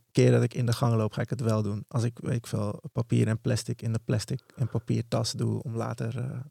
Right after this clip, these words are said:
als het helemaal vol is, te recyclen. Nou ja, dat soort dingen is eigenlijk ook rituelen, gewoon recyclen. Maar ik weet niet of je dat bedoelde.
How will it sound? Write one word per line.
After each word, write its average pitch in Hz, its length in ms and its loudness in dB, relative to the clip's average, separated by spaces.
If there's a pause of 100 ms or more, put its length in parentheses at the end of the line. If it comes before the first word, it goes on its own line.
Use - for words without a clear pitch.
(100)
als 117 160 0
het 135 100 -2
helemaal 113 240 2
vol 113 280 0
is, 113 180 -2
te 117 120 -4
recyclen. 120 600 -4 (720)
Nou 131 160 4
ja, 110 60 6
dat 117 120 6
soort 120 120 4
dingen 123 180 4
is 113 120 2
eigenlijk - 300 -4
ook 120 220 2
rituelen, 113 460 0
gewoon 110 440 -4 (280)
recyclen. 117 680 -2
Maar 120 100 -2
ik 117 60 -2
weet 117 120 4
niet 120 80 0
of - 60 -6
je - 60 -6
dat 117 160 -2
bedoelde. 127 340 4